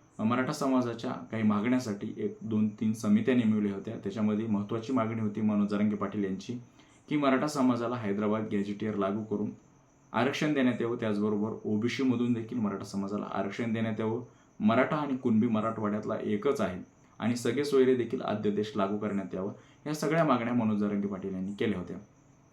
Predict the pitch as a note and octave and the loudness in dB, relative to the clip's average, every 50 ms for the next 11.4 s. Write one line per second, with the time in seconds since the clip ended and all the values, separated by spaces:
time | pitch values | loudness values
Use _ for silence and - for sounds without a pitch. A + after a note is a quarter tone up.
0 | _ _ _ _ A2 A2+ A2+ A#2 G#2+ - C3+ D#3 E3+ D3 C3 B2+ C3 B2+ - - | _ _ _ _ -2 0 0 0 2 4 4 4 4 2 0 2 2 2 2 4
1 | G#2 G#2 A#2 B2 A#2+ B2 A#2+ A#2 A#2 A2+ A2+ G#2+ A#2 G#2+ - A#2 A2 G#2+ G#2+ G#2+ | 2 4 4 4 2 2 0 0 0 -2 -2 -2 -4 -2 -2 -2 0 0 2 2
2 | A2 A2 G2+ G2 G2 G#2 G#2 G#2+ - A2+ A2 A#2 A#2+ B2 G#2+ G#2 - F#2 - - | 2 2 2 2 0 0 -2 0 0 0 0 2 2 2 0 0 -4 -8 -8 -10
3 | - - - - - - _ - - - - - - A#2 A#2+ C3 C#3 D#3+ E3 D#3+ | -14 -20 -20 -20 -20 -20 _ -20 -20 -20 -20 -8 -4 0 0 2 2 2 0 0
4 | E3 D3+ D3+ C#3+ C#3 C3+ B2+ A#2+ - C#3+ - - B2+ A#2 A2 G#2+ A2+ A2+ A2 A2 | 0 0 0 0 2 2 0 0 -2 -4 -4 -2 -2 0 2 0 0 2 0 0
5 | G#2+ B2 - A2+ G2+ - - A#2+ A#2 A#2 G#2+ G#2 G2+ G2+ - G#2 G2+ G2 G#2 G#2+ | 0 0 -2 -2 -4 -2 -4 -4 -4 -2 0 -2 -2 -2 -2 -2 0 2 2 2
6 | G#2+ G#2 B2+ B2 - A2 G#2+ G2+ G#2 G#2 G#2+ A2 - A#2+ A2 G#2+ G#2+ A#2+ - - | 2 0 -2 -2 0 0 2 2 2 0 -2 -2 0 2 2 2 0 -2 -10 -10
7 | - A#2+ G#2+ A2 A2+ A2+ A2 - G#2+ - A#2+ A#2+ A#2 G#2 A2 G#2+ A2+ A#2+ A#2 G#2 | -4 0 0 0 0 0 -4 -6 -4 -2 -2 -2 0 0 0 2 2 0 0 0
8 | G2 F2 E2+ - - - - _ _ _ _ _ _ - C3 C#3 C#3+ C#3 C3 D3+ | -2 -2 -4 -8 -12 -16 -20 _ _ _ _ _ _ 0 2 4 4 4 4 2
9 | D#3 D#3 E3+ D3+ D3+ D3 C#3 C#3+ C3+ B2+ A2+ A#2 A#2+ C3 B2+ B2 A2+ A2 A2 G#2 | 2 2 2 0 -2 -2 -2 0 0 0 0 0 0 0 0 0 -2 -2 -2 -2
10 | A#2 A#2 A#2+ - A2 G#2 A2 A2 G#2 - - A2 A2 G#2+ G2+ F#2+ F#2+ G2+ G#2 - | -2 -4 -4 -2 0 0 2 0 0 -2 -4 -4 -2 -2 -2 -2 -4 -6 -6 -2
11 | G#2+ G2+ G2+ G2+ G#2 G2 G#2 G#2+ | 0 2 2 2 2 2 0 0